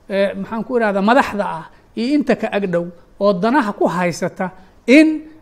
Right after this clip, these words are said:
ayaga laga dambeeyo, sharciyadoodan du-, dulmiga ku dhisan oo ayaga u danayntooda ay ugu habaysteen in aan la taabanin. Horta saasay ugu hor yimaadaan. Kow, waxaa ka soo, waxaa kuu soo raaca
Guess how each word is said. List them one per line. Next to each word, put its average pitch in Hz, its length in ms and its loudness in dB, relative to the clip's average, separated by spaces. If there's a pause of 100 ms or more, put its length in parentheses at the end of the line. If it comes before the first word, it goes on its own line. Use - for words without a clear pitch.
(120)
ayaga 262 280 2
laga 240 200 -2
dambeeyo, 202 520 -2
sharciyadoodan 220 800 -4 (120)
du-, 226 200 -6
dulmiga 247 400 -2
ku 254 140 -12
dhisan 220 300 -6
oo 208 120 -8
ayaga 262 240 0
u 214 120 -6
danayntooda 214 600 -2
ay 208 160 -10
ugu 240 160 -2
habaysteen 175 720 2 (420)
in 247 340 -2
aan 202 180 -4
la 226 100 2
taabanin. 165 520 0 (300)
Horta 220 240 -2 (260)
saasay 220 680 0
ugu 220 200 0
hor 233 140 0
yimaadaan. 165 600 -4 (440)
Kow, 214 320 2 (380)
waxaa 208 260 2
ka 254 80 -2
soo, 247 240 -8
waxaa 214 160 -4
kuu 294 220 -6
soo 269 220 2
raaca 170 360 0